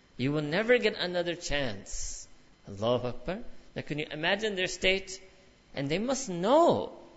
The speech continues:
They must know it's not going to happen. But they're su-, in such a state of complete desperation, complete regret. They see we're in complete loss. What we have is insufficient. We will fail.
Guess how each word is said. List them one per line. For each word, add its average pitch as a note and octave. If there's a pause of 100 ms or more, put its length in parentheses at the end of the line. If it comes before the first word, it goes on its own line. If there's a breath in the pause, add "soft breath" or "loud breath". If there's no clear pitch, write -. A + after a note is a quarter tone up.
They D#3+
must G#3
know B3+
it's D4
not A3
going G3+
to F3+
happen. C3+
But D#3+
they're G3+
su-, -
in G#3
such A3
a G#3+
state A3
of G#3
complete G3+
desperation, G#3+ (400 loud breath)
complete G#3+
regret. G3 (200 loud breath)
They F3
see A3+
we're A3
in G3+
complete G3
loss. G#3 (220 loud breath)
What G3+
we G3
have G#3
is G#3+
insufficient. A#3 (360 soft breath)
We G3
will G#3+ (220)
fail. B3